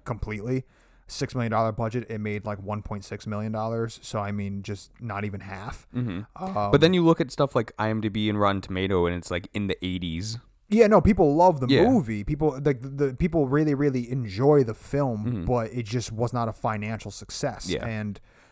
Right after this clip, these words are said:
Speaker 1: that is, unfortunately, like, the main thing, right? Is, like, i-, is, is this guy going to bring in, because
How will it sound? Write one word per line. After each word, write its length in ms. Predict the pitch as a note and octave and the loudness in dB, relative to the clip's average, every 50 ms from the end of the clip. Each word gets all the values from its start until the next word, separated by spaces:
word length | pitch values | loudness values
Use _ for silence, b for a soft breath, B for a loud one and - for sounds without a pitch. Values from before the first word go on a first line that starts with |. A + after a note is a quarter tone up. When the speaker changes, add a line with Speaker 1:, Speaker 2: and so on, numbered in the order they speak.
| b b | b b
Speaker 1:
that 280 | G2 F#2+ A2 G2+ G#2 G#2 | -8 -4 -2 -2 0 0
is, 260 | G#2+ G#2+ G2+ F2+ G2 G2 F#2+ F#2 - _ - | -2 -2 -4 -6 -10 -12 -14 -16 -18 _ -12
unfortunately, 840 | A#2+ G#2+ G2+ - - - A#2+ A#2 - - A2+ G#2 G2 G#2 G#2+ G2+ | -10 -10 -10 -8 -4 -2 -2 -2 -2 -6 -8 -8 -6 -6 -8 -6
like, 180 | F#2+ G2+ G2 - | -6 -8 -8 -8
the 120 | - G2 | -8 -6
main 420 | G2 G2+ G#2 G#2+ G#2+ G#2 G#2 G2+ G#2 | -6 -6 -6 -4 -4 -6 -6 -8 -8
thing, 340 | - - C3 B2+ G2 G2 | -6 -4 -4 -4 -4 -6
right? 260 | G2 G2 G2+ A2 A#2+ A2+ | -6 -6 -6 -6 -6 -6
Is, 240 | G2+ G2+ G2+ - A2 | -8 -8 -10 -8 -10
like, 240 | G2 G2 F#2+ - - _ _ | -10 -10 -10 -14 -20 _ _
i-, 40 | F2 - - | -20 -20 -20
is, 440 | - A2+ A#2 A2 - A#2+ A#2 - - _ - | -10 -8 -8 -6 -6 -6 -8 -8 -10 _ -10
is 240 | A2+ A2 G#2+ G2+ | -10 -8 -8 -8
this 180 | F#2+ A2+ G#2 - | -8 -8 -8 -6
guy 380 | - A#2 G#2 G2 G2 G2 G2 G2 | -4 -2 -2 0 0 -2 -4 -4
going 260 | G2 G#2+ G2 G2 G2 | -4 -4 -4 -4 -6
to 80 | - | -8
bring 320 | G2 F2+ G2+ G#2+ G#2 G2+ G2 | -8 -6 -6 -4 -4 -4 -4
in, 320 | G2+ G2 F#2+ G2 G2 F#2 b b b b b b b b - | -4 -6 -6 -8 -8 -10 b b b b b b b b -8
because 380 | C#3 C3 D3 C3 A#2+ - - | -2 0 0 0 0 -2 -8